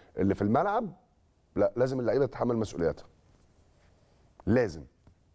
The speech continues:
الجمهور مش هيفضل وراك على طول باستمرار،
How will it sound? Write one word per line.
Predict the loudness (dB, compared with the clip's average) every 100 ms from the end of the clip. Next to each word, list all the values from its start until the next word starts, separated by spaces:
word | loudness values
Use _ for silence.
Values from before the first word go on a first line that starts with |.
| _ _ _ _ _ _ _ _ _ _ _ _ _ _ _ _ _ _ _ _ _ _ _ _ _ _ _ _ _ _ _ _ _ _ -8
الجمهور | -2 0 2 2 -2 -8 _ _ -16
مش | -2 0
هيفضل | 2 4
وراك | 4 4 0
على | -2
طول | -4
باستمرار، | -8 -6 -2 2 2 2